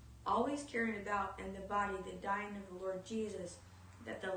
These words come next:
life of Jesus also may be manifested in our body. For we who live are always delivered to death for Jesus' sake,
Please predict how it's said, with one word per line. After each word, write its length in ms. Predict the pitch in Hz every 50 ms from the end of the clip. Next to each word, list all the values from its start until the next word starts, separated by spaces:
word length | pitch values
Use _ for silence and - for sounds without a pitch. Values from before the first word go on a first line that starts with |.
| 185 185
life 360 | 190 208 226 254 294 320 - 269
of 180 | 233 214 196
Jesus 460 | - 196 190 190 185 180 180 180 - - -
also 340 | 196 208 226 226 220 - 226 196
may 140 | 190 185 185
be 200 | 185 190 190 190
manifested 600 | 190 190 190 190 190 - 185 185 185 - 185 160
in 160 | - 185 180
our 320 | 180 180 170 170 180 196 190
body. 200 | 190 185 175 170 165 - - - - - - - - - - - -
For 160 | 208 208 208
we 220 | 214 247 262 277
who 260 | 254 262 254 226 208
live 280 | 208 220 220 214 202 202 190 185
are 120 | 185 - - - -
always 440 | - 220 226 240 247 247 240 240 233
delivered 520 | 240 - 233 226 220 214 208 202 202 196 196
to 80 | -
death 260 | 202 - 202 196 196 196 -
for 100 | 175 170 170
Jesus' 440 | - 233 269 302 277 254 196 190 -
sake, 360 | - - 190 185 87 - -